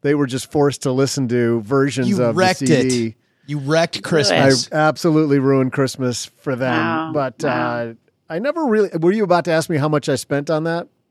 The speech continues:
Speaker 2: Yeah. Well, yeah.
Speaker 1: You know, I never really added it up on purpose, but it was several hundred dollars, if not more than that, between the cost of the
Speaker 2: Much more than just
Speaker 1: C Ds.
Speaker 2: sending the greeting card we were talking about earlier.
Speaker 1: Yeah.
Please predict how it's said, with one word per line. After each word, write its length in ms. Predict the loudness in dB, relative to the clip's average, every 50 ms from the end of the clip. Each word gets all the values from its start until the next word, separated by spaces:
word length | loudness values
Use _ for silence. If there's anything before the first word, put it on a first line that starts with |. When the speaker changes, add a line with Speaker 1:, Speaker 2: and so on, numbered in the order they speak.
| _ _ -12
Speaker 2:
Yeah. 540 | -4 -4 -2 0 0 0 -2 -2 -4 -8 -14 _ -6
Well, 320 | -2 -2 0 0 0 -2 -4
yeah. 400 | -4 -2 -2 0 0 -2 -4 -8 -16 _ _ _ _ _ _ _ _ _ _ _ _ _ _ _ _ _ _ _ _ _ _ -4
Speaker 1:
You 100 | -2 -2
know, 100 | 0 0
I 80 | 0 0
never 220 | 0 0 0 0
really 260 | -2 0 -2 -2 -2 -2
added 260 | -2 -2 -2 -2 -2
it 100 | 0 0
up 180 | 0 -2 -2 -6
on 260 | -8 -8 -6 -6 -6
purpose, 480 | -6 -4 -4 -4 -2 0 -2 -2 -2 -4
but 280 | -4 -2 -2 -2 -2 -2
it 160 | -4 -6 -4 -2
was 300 | -2 -2 -2 -4 -8 -18 _ _ _ _ _ _ _ _ _ _
several 540 | _ -8 -2 2 2 2 2 2 0 0 0
hundred 420 | 0 -2 -2 -2 -2 -2 -2 0
dollars, 560 | 0 0 0 0 0 -2 -4 -6 -6 -8 -10 -8
if 200 | -8 -8 -6 -6
not 280 | -6 -4 -4 -6 -6 _ -16 _ -12
more 340 | -6 -2 2 4 4 4
than 180 | 2 0 -4 -4
that, 340 | -2 -2 -2 -2 -4 -6 -8
between 560 | -10 -10 -8 -6 -6 -4 -4 -4 -4 -6 -8 _ _ _ _ _ _ _ _ _ -10
the 80 | -10 -6
cost 300 | -2 0 0 0 0 0
of 60 | -2
the 80 | -2 0
Speaker 2:
Much 160 | 2 2 2
more 200 | 2 4 4 4
than 120 | 4 4 4
just 80 | 4
Speaker 1:
C 60 | 2 2
Ds. 80 | 2 2
Speaker 2:
sending 260 | 0 0 0 0 0
the 80 | -2
greeting 480 | -4 -4 -4 -2 0 0 0 0 0 -2
card 320 | -2 -2 -2 -2 -2 0
we 120 | -2 -2 -2
were 80 | -2
talking 320 | -2 -2 -2 -4 -2 -4 -4
about 220 | -2 -2 -2 -2
earlier. 320 | -4 -4 -6 -6 -6 -6 -6
Speaker 1:
Yeah. 240 | -8 -8 -12 -16